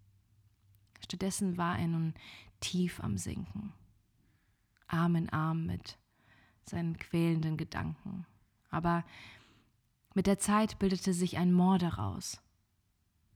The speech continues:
der ihn immer weiter in die Tiefe zog. Am Anfang konnte er sie noch fassen. Sie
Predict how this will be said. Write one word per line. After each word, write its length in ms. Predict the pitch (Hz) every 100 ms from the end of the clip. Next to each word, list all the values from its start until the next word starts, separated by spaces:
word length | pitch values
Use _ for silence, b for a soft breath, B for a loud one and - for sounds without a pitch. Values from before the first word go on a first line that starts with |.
| _ - - -
der 420 | 170 165 165 165 -
ihn 320 | 180 170 175
immer 540 | - 180 190 180 175
weiter 420 | 165 156 165 - 160
in 240 | 104 165
die 140 | 175
Tiefe 380 | - 175 160 -
zog. 420 | - - 101 - - _ _ _ _ _ _ _ _
Am 280 | - 165 165 - B B B B
Anfang 400 | 196 240 247 202
konnte 260 | 208 202
er 60 | 196
sie 140 | 190
noch 160 | 185 170
fassen. 520 | - 185 - 180 156
Sie 260 | 160 160